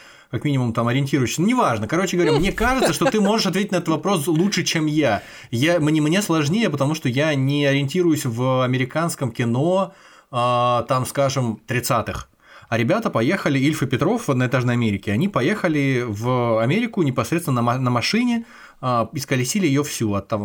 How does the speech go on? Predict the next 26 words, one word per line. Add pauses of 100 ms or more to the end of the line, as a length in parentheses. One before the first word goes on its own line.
вос-, (120)
восточного
до
западного
побережья. (400)
Вот. (260)
И
это
происходило
как
раз,
по-моему,
как
раз
вот
в
середине
тридцатых,
тридцать
пятый,
тридцать
седьмой,
что-то
такое. (320)
Вот.
И